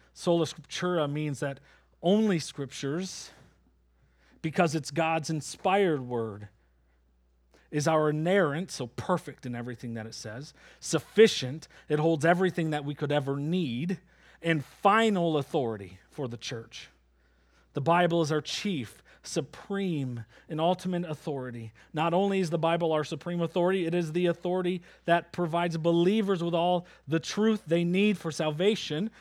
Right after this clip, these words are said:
and for following Christ. The, the Bible is sufficient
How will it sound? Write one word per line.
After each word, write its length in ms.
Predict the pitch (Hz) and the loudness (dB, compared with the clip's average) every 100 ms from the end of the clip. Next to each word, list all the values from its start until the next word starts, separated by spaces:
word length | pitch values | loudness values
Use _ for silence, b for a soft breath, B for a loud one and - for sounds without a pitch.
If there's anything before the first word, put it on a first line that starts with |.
| B B B | B B B
and 140 | 165 | -6
for 120 | 175 165 | -2 4
following 520 | 185 180 185 185 190 | 8 8 8 4 0
Christ. 520 | - 220 190 131 - | 0 2 2 -2 -6
The, 120 | 139 B B - | -8 B B -4
the 80 | |
Bible 400 | 151 180 180 180 | 4 6 6 2
is 80 | 165 | 0
sufficient 960 | - 175 - 240 226 - 147 123 - | -2 -6 -2 2 2 2 -4 -8 -16